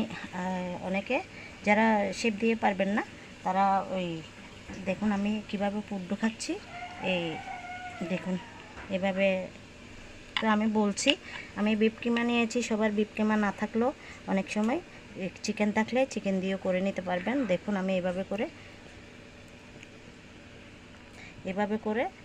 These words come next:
আমি পুরগুলো দিয়ে দিচ্ছি। দেখুন, যারা চিকেন থাকবে, চিকেন দিয়েও করা যাবে। আবার অনেক সময় বাসায় ডিম থাকলে ডিম দিয়েও পুট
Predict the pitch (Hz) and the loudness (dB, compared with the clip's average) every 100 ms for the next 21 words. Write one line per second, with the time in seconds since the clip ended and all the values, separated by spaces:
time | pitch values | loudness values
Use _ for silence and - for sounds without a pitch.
0 | - - 190 185 190 185 185 - - - | -20 -14 -4 -2 0 0 -2 -8 -12 -14
1 | 180 - 196 277 262 202 185 170 - - | -12 -6 0 2 2 2 -2 -4 -6 -6
2 | 339 - - - - 180 - 285 - - | -6 -8 -18 -16 -6 -4 0 -2 -2 -14
3 | - - - 202 214 202 - 214 226 226 | -16 -8 2 6 6 4 2 0 2 2
4 | 214 - 240 208 220 247 277 320 - - | 2 0 -2 0 4 4 4 0 -12 -6
5 | 214 220 226 240 233 226 220 233 269 403 | -2 2 4 4 4 2 2 2 -2 -4
6 | - - - 196 180 175 160 156 - - | -10 -18 -8 -2 2 2 0 -4 -12 -16
7 | - - - 202 220 - 254 233 220 254 | -18 -16 -2 2 2 2 0 2 2 0
8 | 320 - - 185 190 240 220 190 190 - | -4 -16 -8 -2 0 2 2 2 0 0
9 | 226 233 262 208 175 156 165 170 | 0 2 4 4 2 2 0 0